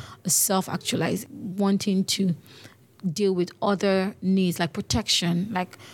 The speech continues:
they are now willing to protect themselves. And how do you protect them, yourself? Understanding that there's need to protect your,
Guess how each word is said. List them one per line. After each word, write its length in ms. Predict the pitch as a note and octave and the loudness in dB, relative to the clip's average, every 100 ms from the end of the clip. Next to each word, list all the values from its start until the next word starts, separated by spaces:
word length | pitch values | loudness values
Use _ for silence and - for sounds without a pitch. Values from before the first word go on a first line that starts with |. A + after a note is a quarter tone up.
| - | -8
they 100 | G3 | 0
are 40 | F#3+ | 2
now 140 | G#3 | 4
willing 360 | G#3 A3 B3+ C4 | 4 4 2 2
to 80 | G3+ | -2
protect 380 | E3+ - - | -6 -2 -4
themselves. 420 | G3 E3 - F#3 E3+ | -2 -2 0 0 0
And 180 | D#3+ D#3+ | 0 0
how 160 | G#3 | -2
do 120 | G3 | -2
you 40 | G3 | -4
protect 320 | G3 F#3 - | -4 -4 -2
them, 120 | F3 - - - | -2 -2 -6 -2
yourself? 580 | F3 - B3+ G3+ E3+ - - - | 0 2 4 4 2 -2 -16 -2
Understanding 600 | F3 E3+ - F#3+ F#3+ F#3 | 0 0 2 4 4 4
that 120 | E3 | 4
there's 220 | E3+ E3 | 2 2
need 280 | E3+ F#3 F3+ | 2 2 2
to 80 | F#3 | 0
protect 380 | F3 E3 E3+ - | -2 0 -2 -2
your, 360 | F3 F#3 F3+ | -2 0 0